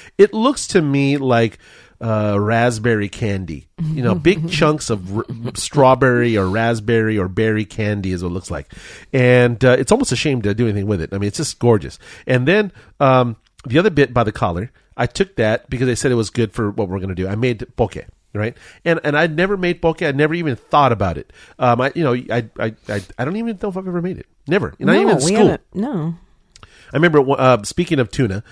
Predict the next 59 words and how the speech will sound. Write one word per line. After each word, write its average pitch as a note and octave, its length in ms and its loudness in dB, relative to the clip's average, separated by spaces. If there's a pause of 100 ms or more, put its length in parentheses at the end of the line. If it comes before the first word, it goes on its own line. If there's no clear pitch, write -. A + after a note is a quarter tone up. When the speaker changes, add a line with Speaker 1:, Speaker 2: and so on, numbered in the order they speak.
(180)
Speaker 1:
your B2 320 2
mom, B2 420 0
when B2+ 140 0
I A2 60 0
started C3+ 380 -2
culinary A2 280 0
school G2+ 180 -4
back G#2+ 260 -4
in, F#2 220 -8
what, F2+ 220 -10
oh A#2 180 2
eight A#2 220 -2
or B2 40 -2
something, C#3+ 280 -4 (440)
um, A#2 300 0
your B2+ 160 0
mom B2+ 300 2
had B2 240 0
a G#2 40 -4
friend A#2+ 280 -2
who A#2+ 100 -2
gave A#2 260 -2
her A2 200 -2
some G2+ 320 -4 (100)
tuna, - 260 2 (200)
some A#2 160 -6
tuna E3 220 -2
steaks. - 280 -10 (640)
And, C3+ 460 0
uh, C3 340 4
I C3+ 60 2
was, C3 220 0 (100)
I A#2 60 0
was, G2+ 180 -4 (180)
like, F#2 140 -8
first - 360 -4
week C3 180 -6
of A#2+ 80 -6
school. F2+ 340 -6 (240)
And G#2+ 420 -4
I G2+ 100 -4
said, G#2+ 200 -4
"Well, G#2 160 -2
what A2+ 80 0
do A#2+ 120 0
I, A2 40 -2
you A2+ 140 -8
know, E2 80 -10
I F#2+ 60 -8
don't A#2 100 -6
know D2 40 -8
what C#2+ 100 -10
to E2 60 -12
do D#2+ 140 -10
with D#2+ 100 -10
this E2 140 -12
stuff." G2 260 -8 (440)
And A2 360 -2
so, G#2+ 320 0